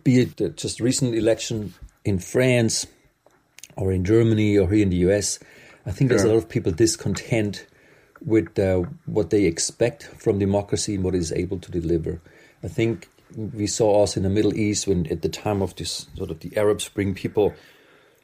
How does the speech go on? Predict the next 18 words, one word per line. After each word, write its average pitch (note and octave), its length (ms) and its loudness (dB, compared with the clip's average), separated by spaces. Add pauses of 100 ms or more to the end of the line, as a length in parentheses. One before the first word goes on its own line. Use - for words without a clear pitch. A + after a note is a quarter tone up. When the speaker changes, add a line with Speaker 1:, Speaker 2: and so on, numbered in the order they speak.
(380)
Speaker 1:
wanting B2 340 2
democracy. G2+ 840 -4 (320)
And A2 120 0
then A#2 160 4
once A#2 220 2
they G#2 160 4
have G#2+ 240 2
it, F#2+ 220 0 (680)
it - 160 -2
ends G#2 200 2
up F2 100 0
just - 240 -2
being G#2 140 -2
another G2 200 2
system G#2 400 0
where G2 140 4
you F#2 140 0
have F2+ 520 2